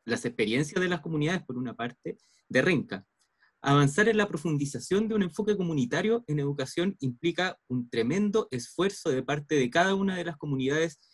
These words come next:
en mirarse a sí mismas, compartir su experiencia y poder reflexionar sobre aquellos aspectos que nos permiten fortalecer la educación pública, específicamente en aquellos aspectos relacionados con la convivencia escolar y la participación democrática,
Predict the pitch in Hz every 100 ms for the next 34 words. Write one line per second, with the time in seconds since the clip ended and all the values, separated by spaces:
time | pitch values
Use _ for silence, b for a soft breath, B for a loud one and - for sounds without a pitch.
0 | b 127 127 127 156 - 147 135 165 180
1 | 127 104 _ _ _ _ 123 120 123 143
2 | 131 143 120 - 113 143 202 208 220 220
3 | - 147 151 175 175 160 147 - 127 185
4 | 254 _ _ _ 147 143 139 165 160 156
5 | - 196 - 208 190 165 - 139 180 208
6 | 202 175 - 151 170 - 220 208 202 185
7 | - 147 123 110 92 - _ _ _ _
8 | - 143 240 240 240 220 214 226 214 233
9 | 220 151 156 156 160 151 147 - 170 175
10 | 147 123 120 117 127 165 160 139 123 123
11 | 120 110 123 139 - 135 - - 110 135
12 | - _ _ _ 131 120 123 120 117 135
13 | 113 156 147 143 139 147 143 104 -